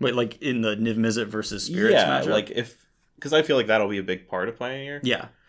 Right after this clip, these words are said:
Speaker 1: I mean, my understanding is certainly that Spirits with a fine draw is ahead.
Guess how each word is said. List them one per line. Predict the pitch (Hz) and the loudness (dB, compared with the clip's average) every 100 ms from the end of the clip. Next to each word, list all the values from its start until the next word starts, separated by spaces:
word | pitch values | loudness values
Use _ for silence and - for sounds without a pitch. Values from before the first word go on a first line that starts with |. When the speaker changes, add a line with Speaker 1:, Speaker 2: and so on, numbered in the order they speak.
| _ - | _ 0
Speaker 1:
I | 165 | 6
mean, | 196 185 | 8 8
my | 208 208 180 | 6 2 0
understanding | 180 185 175 - 117 120 135 117 | 4 6 4 2 -4 -4 -4 -4
is | 107 | -2
certainly | 110 104 104 | -4 -4 -4
that | 98 98 - _ | -2 -2 -4 _
Spirits | - - - 123 123 120 - - - _ _ | -10 -8 -2 0 0 -2 -4 -6 -10 _ _
with | 113 117 110 | -4 -2 -2
a | 107 104 _ _ _ _ _ _ _ | -4 -4 _ _ _ _ _ _ _
fine | - 110 110 104 | -4 0 0 0
draw | 98 95 101 104 107 - _ | -4 -4 -2 -2 -4 -6 _
is | 110 107 | -8 -6
ahead. | 95 104 117 127 | -4 2 2 0